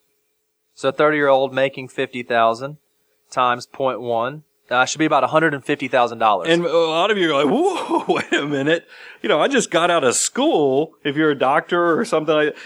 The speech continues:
Speaker 2: "I just got out of school a year and a half ago. How am I gonna have, I've got a hundred fifty thousand of student loan debt, but I don't have a hundred fifty thousand dollars in the bank."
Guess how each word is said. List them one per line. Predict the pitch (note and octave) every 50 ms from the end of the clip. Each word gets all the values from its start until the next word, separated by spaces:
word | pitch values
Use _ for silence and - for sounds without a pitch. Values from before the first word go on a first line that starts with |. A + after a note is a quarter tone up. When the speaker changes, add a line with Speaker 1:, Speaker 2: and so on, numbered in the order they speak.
| - -
Speaker 2:
"I | - -
just | D#4+ D#4 A#3
got | A#3+
out | A#3 G#3+
of | -
school | - F#4 F4+ D#4
a | C4
year | G#3 F3+ E3
and | D3
a | C3+
half | C3 B2+ A#2
ago. | A2+ A#2 A2
How | G#2+ C3 F3
am | G#3+ A#3
I | A#3
gonna | A3 A3+ G3
have, | F3 D3+
I've | C3 C3 D#3 E3
got | A3 G3 D#3
a | B2
hundred | A2 D3+ F3 G3 F3+ D#3+ C3
fifty | - F#3 F3 - F#3
thousand | - D#3+ D#3+ D#3+ C#3+ D3 B2+ A2+
of | G#2 -
student | - - G#3+ C4+ E4+ E4+ G3 C#3
loan | C#3+ G3 C4 F4 F4+ C#4 A#3
debt, | C3+ B2+ A#2 B2+ D#3+ E3 -
but | D#3+ D3
I | D3+ F3
don't | A3+ G#3+ F#3
have | F3+ F3 E3+
a | D#3
hundred | D3 E3+ F#3 F3+ E3
fifty | D#3 D#3+ D3+ D3+
thousand | D3+ D3 C#3+ C3+ C#3+
dollars | C#3+ C3+ C3 A#2+
in | A#2+
the | A#2+ A#2+
bank." | F3 F3+ -